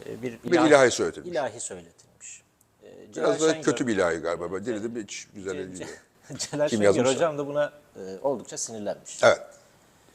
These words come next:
Speaker 1: Ne diyorsunuz? Ee, çünkü ben şöyle bir şey gördüm.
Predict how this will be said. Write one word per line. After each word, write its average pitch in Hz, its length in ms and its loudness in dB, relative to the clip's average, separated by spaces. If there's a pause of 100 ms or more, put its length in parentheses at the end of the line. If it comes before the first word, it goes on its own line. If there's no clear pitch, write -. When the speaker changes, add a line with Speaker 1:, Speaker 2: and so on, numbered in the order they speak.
(1160)
Speaker 1:
Ne 170 200 -8
diyorsunuz? 101 600 -8
Ee, 101 40 -10 (220)
çünkü 156 240 -12
ben 170 100 -6
şöyle 175 260 -6
bir - 40 -6
şey 175 200 -6
gördüm. 101 280 -6